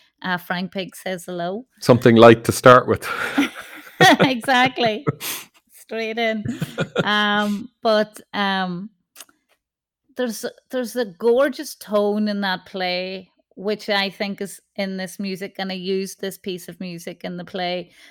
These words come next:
Speaker 1: because it's got the light and dark side by side.
Speaker 2: Yeah.
Speaker 1: Um, just the, that idea,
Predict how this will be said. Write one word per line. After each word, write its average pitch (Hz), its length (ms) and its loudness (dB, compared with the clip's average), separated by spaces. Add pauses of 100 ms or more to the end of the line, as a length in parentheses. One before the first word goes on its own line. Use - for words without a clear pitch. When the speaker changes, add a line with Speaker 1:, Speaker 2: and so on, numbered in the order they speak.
(140)
Speaker 1:
because 214 720 -2 (120)
it's 214 160 -10
got 220 320 -6
the 214 80 -8
light 202 440 -2
and 208 160 -4
dark 190 440 -4
side 196 340 -8
by 202 160 -4
side. 214 560 -10 (500)
Speaker 2:
Yeah. 98 360 -8
Speaker 1:
Um, 208 880 0 (1800)
just 311 300 -12 (420)
the, 247 220 -4 (100)
that 269 320 -2
idea, 226 720 -4